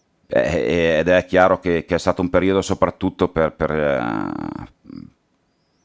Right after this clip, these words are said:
per le donne più difficile ancora che per gli uomini, perché poi riuscire ad andare a gestire, a gestire questi momenti è, è stata veramente dura, persone che, che avevano necessità di fare un orario ed erano obbligate a farne un altro.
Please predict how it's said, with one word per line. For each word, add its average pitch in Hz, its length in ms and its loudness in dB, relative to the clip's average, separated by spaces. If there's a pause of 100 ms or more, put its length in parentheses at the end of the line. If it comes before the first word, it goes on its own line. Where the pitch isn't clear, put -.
(120)
per 82 160 4
le 82 140 0
donne 90 540 2
più 82 200 -6
difficile 80 460 -2
ancora 82 260 2
che 80 100 -4
per 80 180 -6
gli 80 60 -4
uomini, 85 380 0
perché - 300 -6
poi 80 300 -2
riuscire 80 280 -4
ad 80 60 0
andare 80 200 2
a - 20 2
gestire, 78 640 -2
a 67 100 -2
gestire 78 400 -2
questi 80 240 -6
momenti 78 460 -2
è, 76 80 0
è 69 120 -4
stata 78 280 -2
veramente 73 460 -2
dura, 73 300 -2
persone 76 440 -4
che, 71 180 -2
che - 100 -6
avevano 80 280 -2
necessità 78 440 -6
di 78 80 0
fare 82 180 -2
un 82 120 -8
orario 85 420 -2
ed 78 80 -6
erano 80 220 -2
obbligate 78 380 -2
a - 20 -4
farne 80 300 -2
un 78 80 -2
altro. 85 520 0